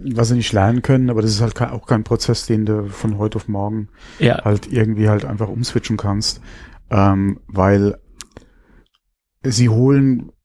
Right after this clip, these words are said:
Speaker 1: was Industrialisierung oder gerade im großen Stil ja auch betrifft, äh,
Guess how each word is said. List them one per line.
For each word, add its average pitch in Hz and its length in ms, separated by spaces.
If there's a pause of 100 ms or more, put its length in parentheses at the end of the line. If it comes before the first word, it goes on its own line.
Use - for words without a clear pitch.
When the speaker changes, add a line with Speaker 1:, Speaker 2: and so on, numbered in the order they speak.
Speaker 1:
was 113 340 (560)
Industrialisierung 117 1000
oder 104 240
gerade 104 260
im 110 80
großen 107 300
Stil 120 500
ja 113 140
auch 110 180
betrifft, - 560
äh, 104 520